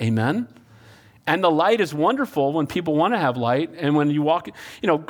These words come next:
I, I wanna encourage you, go into a bar at two A M with the, with the, you know, a halogen light and see what kind of response you get. Can I get an amen to that?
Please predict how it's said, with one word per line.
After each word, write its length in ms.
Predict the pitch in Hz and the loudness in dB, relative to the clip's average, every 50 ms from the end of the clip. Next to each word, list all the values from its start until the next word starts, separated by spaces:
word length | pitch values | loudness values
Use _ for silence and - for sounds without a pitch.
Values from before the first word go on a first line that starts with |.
| - - | -4 -2
I, 120 | 180 202 | -2 0
I 120 | 202 - 208 | 0 0 0
wanna 200 | 240 277 262 247 | 0 2 0 0
encourage 340 | 233 - 240 302 302 208 | 0 0 -2 -2 0 -2
you, 60 | 151 139 | -2 0
go 180 | 156 190 247 | 2 2 2
into 180 | 320 - 302 285 | 2 2 2 0
a 60 | 233 | 0
bar 260 | 202 202 214 262 285 | 2 0 2 2 2
at 100 | 262 - | 2 0
two 220 | - - 208 196 190 | -2 -2 0 0 2
A 160 | 185 180 185 | 2 2 2
M 280 | 190 214 220 220 190 | 2 0 0 -2 -2
with 160 | 175 196 196 - | -2 -2 0 2
the, 280 | 185 156 139 139 139 156 | 2 4 4 2 2 -2
with 140 | 185 180 | -4 -2
the, 160 | 180 180 160 165 | 0 -2 0 0
you 80 | 170 | 0
know, 160 | 160 156 156 | 0 0 0
a 20 | 151 | 0
halogen 440 | 147 190 190 202 202 180 185 185 180 | 0 0 0 0 0 -2 -2 -2 0
light 200 | 190 240 254 180 | 0 0 -2 -2
and 120 | 147 - | -6 -6
see 100 | - 196 | -4 -2
what 100 | 185 170 | -2 -2
kind 140 | - 220 196 | -2 -2 -2
of 40 | 175 | -4
response 440 | 165 - - - 208 202 202 - | -6 -4 -2 -2 0 0 -2 -2
you 140 | - 240 285 | -4 -4 -2
get. 320 | 285 160 117 101 - - - | 0 0 -2 -2 -4 -6 -4
Can 120 | 151 156 | -2 -2
I 60 | 165 | 0
get 120 | 180 185 185 | 0 0 0
an 60 | 170 | 0
amen 220 | 180 185 220 277 | 0 0 0 0
to 80 | 247 147 | 0 0
that? 220 | 117 87 92 - | 0 -2 -4 -8